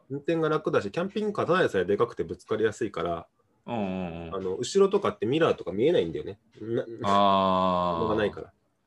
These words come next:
Speaker 2: そっかそっかそっかそっかそっか。今の車すごいもんね。あの、バックミラーってミラーじゃないもんね。
Speaker 1: そうそうそう。
Speaker 2: 映像だもんね。
Speaker 1: うん、そうそうそうそう。あとなんか、どこをぶつかりそうでもピピピピってなるとかってやっぱすごい大事だし。
Speaker 2: あー、そっかそっかそっかそっかそっか。確かに。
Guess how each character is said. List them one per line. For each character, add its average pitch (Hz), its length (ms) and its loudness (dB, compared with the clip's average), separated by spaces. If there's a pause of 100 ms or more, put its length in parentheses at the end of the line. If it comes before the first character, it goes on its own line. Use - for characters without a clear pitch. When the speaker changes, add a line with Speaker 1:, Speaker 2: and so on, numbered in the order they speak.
(140)
Speaker 2:
そ - 160 -10
っ - 80 -12
か 98 100 -4
そ 107 140 -2
っ - 60 -14
か 107 100 -4
そ 101 140 -4
っ - 60 -14
か 98 120 -6
そ 98 120 -6
っ - 80 -16
か 90 120 -12
そ 90 120 -10
っ - 80 -12
か。 82 120 -8 (240)
今 262 240 6
の 185 100 6
車 113 320 2
す - 140 4
ご 214 160 10
い 233 60 10
も 127 160 8
ん 95 100 8
ね。 107 480 4
あ 101 120 4
の、 95 100 4
バ 113 220 6
ッ - 40 -6
ク 247 100 8
ミ 262 160 10
ラ 220 180 8
ー - 120 -6
っ - 20 -12
て 113 100 2
ミ 135 140 4
ラ 196 140 8
ー - 20 2
じ 98 80 0
ゃ 90 40 2
な 120 140 4
い 127 60 4
も 85 140 -2
ん 85 80 -8
ね。 - 320 -6 (260)
Speaker 1:
そ 175 80 2
う 156 40 2
そ - 20 -8
う - 20 0
そ - 60 6
う。 - 20 8
Speaker 2:
映 170 80 8
像 185 220 4
だ 175 100 4
も 113 140 2
ん 87 80 -2
ね。 80 240 -6 (100)
Speaker 1:
う 107 60 -8
ん、 87 180 -8
そ 127 80 -4
う - 40 -4
そ 98 120 -4
う - 40 -4
そ - 120 -14
う - 60 -14
そ - 100 -18
う。 - 60 -20
あ 147 80 -6
と 123 140 6
な 117 80 6
ん 104 60 0
か、 - 200 -6 (420)
ど 151 140 4
こ - 120 6
を 117 40 6
ぶ 104 100 4
つ - 80 -4
か 123 100 2
り 120 60 2
そ 127 80 2
う - 20 -4
で 110 60 4
も 92 80 0
ピ 117 80 -6
ピ 117 160 -2
ピ 117 180 0
ピ - 60 -10
っ - 20 -20
て 95 60 -6
な 95 100 0
る 98 80 2
と - 120 -8
か 82 80 -6
っ - 80 -20
て - 100 -8
や 85 60 -4
っ - 40 -20
ぱ - 100 -12
す 104 120 -4
ご 92 120 4
い 82 60 2
大 85 200 0
事 85 80 -6
だ 80 100 -6
し。 82 360 -8
Speaker 2:
あ 110 680 4
ー、 107 40 -4
そ 117 120 -4
っ - 100 -10
か 113 120 -2
そ 113 160 -6
っ - 100 -10
か 113 100 -6
そ 120 140 -4
っ - 100 -8
か 107 120 -10
そ 107 140 -4
っ - 100 -10
か 101 100 -10
そ 104 140 -6
っ - 160 -12
か。 90 340 0
確 117 240 -4
か 107 140 0
に。 82 100 -8